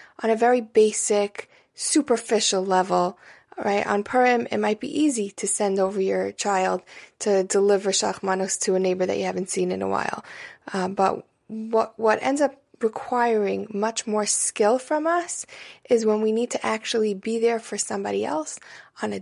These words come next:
deeper level. So I want to go down to this deeper level. Since this whole theme of achdus is coming upon us, I want to really dig a little bit deeper.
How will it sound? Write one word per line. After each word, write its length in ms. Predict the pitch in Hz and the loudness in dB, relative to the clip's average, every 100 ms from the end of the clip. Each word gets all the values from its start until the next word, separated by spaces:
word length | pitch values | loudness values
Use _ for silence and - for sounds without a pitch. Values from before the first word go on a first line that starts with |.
| - | -8
deeper 440 | - 214 - 185 185 | -2 -2 0 -2 0
level. 340 | 196 - - - | -4 -6 -8 -6
So 160 | 226 | -2
I 40 | 220 | 0
want 200 | 247 320 | 2 0
to 60 | |
go 200 | 254 226 | 2 4
down 320 | 214 214 208 214 | 4 2 0 -4
to 100 | 214 | -6
this 200 | 202 - | -8 -8
deeper 380 | - 214 214 | -6 -6 -4
level. 400 | 208 202 202 196 - - - - | -2 -2 0 -2 -4 -18 -20 -12
Since 320 | - 247 233 | -2 -2 0
this 160 | - 214 | -2 -4
whole 200 | - 233 | -2 -4
theme 240 | 220 233 | 0 0
of 100 | 220 | 0
achdus 720 | 214 - 233 - 214 214 - - | -2 -2 -2 0 2 2 -2 -4
is 120 | 220 | -8
coming 680 | - - 220 214 208 214 220 - - | -10 -4 0 0 -2 -6 -10 -18 -10
upon 400 | - - 285 269 | -10 -2 2 6
us, 360 | 240 247 - - - - _ - | 6 4 -4 -12 -20 -20 _ -4
I 40 | |
want 200 | 233 254 | 0 2
to 80 | 247 | 2
really 500 | 233 226 220 214 - - 214 | 4 4 4 2 -4 -10 2
dig 240 | 214 202 | 4 4
a 60 | 196 | 0
little 240 | 202 196 | -4 -6
bit 140 | 202 | -10
deeper. 400 | - 190 - 196 | -10 -14 -12 -18